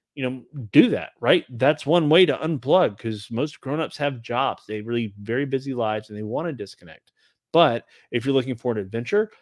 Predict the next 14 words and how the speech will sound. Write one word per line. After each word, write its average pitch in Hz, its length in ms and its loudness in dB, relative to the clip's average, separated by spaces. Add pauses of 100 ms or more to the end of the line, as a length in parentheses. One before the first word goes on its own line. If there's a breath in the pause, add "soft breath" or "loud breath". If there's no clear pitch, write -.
(140 soft breath)
if 113 100 -14
you're 127 80 -2
looking 117 200 -2
for 104 140 -6
a 92 60 -8
bonding 131 540 -6
experience, 175 580 -8
if 113 140 -16
you're 107 100 -8
looking 113 260 -8
to 113 100 -12
experience 120 500 -10
local 113 280 -6
culture, 202 600 0